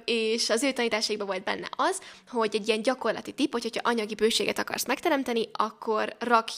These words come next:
a pénztárcádban, öm, egy száz dollárt, azaz mondjuk körülbelül ilyen harmincezer forintot,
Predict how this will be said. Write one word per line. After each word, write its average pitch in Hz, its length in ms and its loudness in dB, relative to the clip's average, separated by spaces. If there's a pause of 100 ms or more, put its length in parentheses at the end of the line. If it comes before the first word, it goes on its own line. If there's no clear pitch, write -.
a 220 80 -2
pénztárcádban, 214 1200 0 (720)
öm, 214 420 0
egy - 280 -2
száz 208 320 6
dollárt, 220 540 0
azaz 202 220 -2
mondjuk - 260 -10 (100)
körülbelül 185 320 -4
ilyen - 140 -10
harmincezer 196 420 0
forintot, 381 400 2